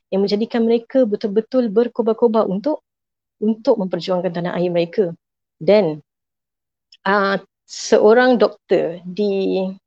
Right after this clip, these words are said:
Hospital Ashifa di Palestin telah memberitahu salah seorang daripada pegawai eksekutif Am Palestin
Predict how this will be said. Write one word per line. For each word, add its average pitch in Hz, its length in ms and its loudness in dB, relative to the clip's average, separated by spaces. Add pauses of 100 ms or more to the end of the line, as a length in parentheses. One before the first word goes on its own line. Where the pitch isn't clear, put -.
Hospital 190 720 -2
Ashifa - 720 -2
di 190 160 -6
Palestin 185 480 0 (300)
telah 240 180 4
memberitahu 214 560 0
salah 175 320 -4
seorang 185 320 -4
daripada 170 400 -2
pegawai 170 400 0
eksekutif 175 480 -6
Am 170 140 -8
Palestin 170 480 -4